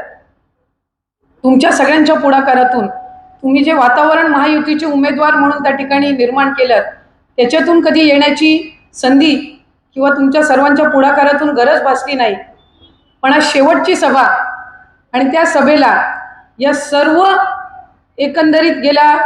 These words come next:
वीस पंचवीस दिवसापासून प्रचार जो चाललाय, ह्या सगळ्या दिवसांमध्ये आजचा हा एकच दिवस आहे की आम्ही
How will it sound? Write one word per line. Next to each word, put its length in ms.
वीस 260
पंचवीस 360
दिवसापासून 680
प्रचार 340
जो 140
चाललाय, 400
ह्या 100
सगळ्या 500
दिवसांमध्ये 680
आजचा 640
हा 240
एकच 400
दिवस 300
आहे 160
की 60
आम्ही 260